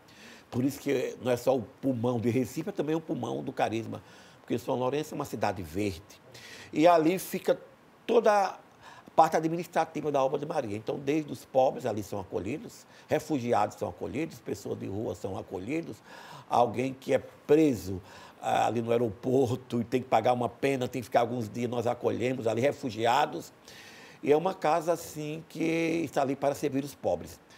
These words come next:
Então, durante toda a semana tem movimento, e principalmente no final de semana. Vem gente ali de Pernambuco, e muitas vezes do Brasil inteiro, participar de encontros, de eventos, ali da obra de Maria. E durante todo o dia,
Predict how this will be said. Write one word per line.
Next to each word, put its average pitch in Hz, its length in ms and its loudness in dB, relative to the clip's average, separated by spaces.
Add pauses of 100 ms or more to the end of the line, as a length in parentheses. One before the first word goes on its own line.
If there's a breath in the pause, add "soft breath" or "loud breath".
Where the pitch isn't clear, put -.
(160 loud breath)
Então, 165 160 0
durante 170 500 2 (140)
toda 180 200 4
a 156 40 2
semana 120 300 2
tem 143 120 0
movimento, 160 560 2
e - 40 -10
principalmente 156 500 -2
no 156 80 -6
final 156 240 -4
de 156 60 -4
semana. 110 400 -6 (420 loud breath)
Vem 131 240 0
gente 135 260 -2
ali 117 220 0
de - 100 -8
Pernambuco, 120 760 -6 (280 loud breath)
e - 40 -12
muitas 120 260 0
vezes 123 160 2
do - 100 -2
Brasil 120 460 0
inteiro, 143 520 -2
participar 113 460 -4
de 107 100 -6
encontros, 135 600 -4
de 110 80 -2
eventos, 123 800 -2 (320 loud breath)
ali 123 160 0
da 123 100 2
obra 113 200 2
de 117 80 -2
Maria. 95 340 -6 (160)
E 139 60 -6
durante 170 360 4
todo 226 300 6
o - 20 0
dia, 170 380 0